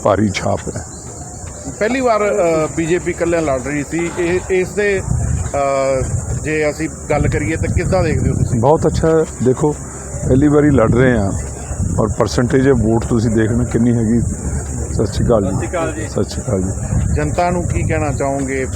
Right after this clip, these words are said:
Speaker 2: ਜੋ ਜਨਤਾ
Speaker 1: ਜੋ
Speaker 2: ਨੇ
Speaker 1: ਦੇਖੋ,
Speaker 2: ਤੁਹਾਡੇ ਹੱਕ
Speaker 1: ਜਨਤਾ,
Speaker 2: ਚ
Speaker 1: ਜੋ ਜਨਤਾ ਨੇ, ਜਿਨ੍ਹਾਂ ਨੇ ਸਾਨੂੰ ਵੋਟ ਪਾਇਆ, ਉਹਨਾਂ ਦਾ ਧੰਨਵਾਦ ਕਰਦੇ ਹਾਂ। ਔਰ ਅਸੀਂ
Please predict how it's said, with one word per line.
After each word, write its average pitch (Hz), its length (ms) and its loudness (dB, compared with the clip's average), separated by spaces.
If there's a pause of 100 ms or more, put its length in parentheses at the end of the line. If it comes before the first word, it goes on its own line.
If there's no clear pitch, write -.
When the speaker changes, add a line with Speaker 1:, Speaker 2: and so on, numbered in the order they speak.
(220)
Speaker 2:
ਜੋ 135 200 0
ਜਨਤਾ 120 360 -2
Speaker 1:
ਜੋ 120 140 4
Speaker 2:
ਨੇ 135 100 2
Speaker 1:
ਦੇਖੋ, 131 160 6
Speaker 2:
ਤੁਹਾਡੇ 131 220 4
ਹੱਕ 110 140 2
Speaker 1:
ਜਨਤਾ, 123 60 0
Speaker 2:
ਚ 110 420 0
Speaker 1:
ਜੋ 120 200 2
ਜਨਤਾ 113 420 2
ਨੇ, 123 340 2
ਜਿਨ੍ਹਾਂ 117 340 2
ਨੇ 117 80 2
ਸਾਨੂੰ 113 280 0
ਵੋਟ 104 240 0 (100)
ਪਾਇਆ, 110 220 2
ਉਹਨਾਂ 113 200 2
ਦਾ 117 180 2
ਧੰਨਵਾਦ 107 360 0
ਕਰਦੇ 113 340 2
ਹਾਂ। 117 80 -2 (760)
ਔਰ 117 240 2
ਅਸੀਂ 123 580 2